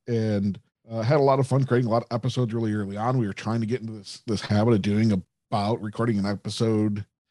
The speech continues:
you know, every week or every, every other week early on. And that, that becomes a challenge to kind of maintain. But it started, yeah, I just, I invested, I don't know, something like two hundred or two hundred fifty dollars of my own money on a, on a cheap little board and some microphones and cables. And we would set up in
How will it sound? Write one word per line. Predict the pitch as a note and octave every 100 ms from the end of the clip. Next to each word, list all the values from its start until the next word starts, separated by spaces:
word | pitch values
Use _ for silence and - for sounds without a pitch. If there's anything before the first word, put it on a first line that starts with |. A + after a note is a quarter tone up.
| -
you | A#2
know, |
every | A#2+ B2
week | G#2 A#2 C3
or | A2
every, | A#2 G#2 -
every | A#2+ G#2+ G#2
other | F#2 A2+
week | A2+ B2+ B2 -
early | A#2 G#2 F#2+
on. | G#2+ A#2
And | A2+ G#2
that, | G#2+
that | C#3+ C#3
becomes | C3 C3 G#2
a | G2
challenge | - F#2+ G#2
to | -
kind | - G#2
of | F#2
maintain. | G#2 F#2 - F#2+ F#2 A#2 B2 _ _ _ _ _ _ _
But | C#3+
it | D3
started, | - C#3 C#3
yeah, | C3+ G#2+
I | A2
just, | B2+ -
I | A2+
invested, | G#2+ A#2 B2 A#2+ G#2+ G2 G2 _ A2+
I |
don't | A#2+
know, |
something | G#2 A2 A2+
like | G2
two | A#2+
hundred | A#2 A2+ A2+
or | F#2+
two | -
hundred | A2+ G2+
fifty | A2+ G#2
dollars | G2+ A2+
of | G#2
my | G#2
own | G#2
money | F#2+ G#2 A#2+
on | G2
a, | F2 - _ _ -
on | F#2+
a | F2+
cheap | - A#2+
little | A2+ G2
board | G2 G2+ A#2
and | A2
some | G#2 F2+
microphones | G2 - G#2 G#2+ A#2 F#2+
and | F2+
cables. | G2+ G2 B2 A#2+
And | G2+ F#2+ _ _ _ A2
we | A2
would | G#2
set | - A2
up | G#2+ _ _
in | B2 G#2+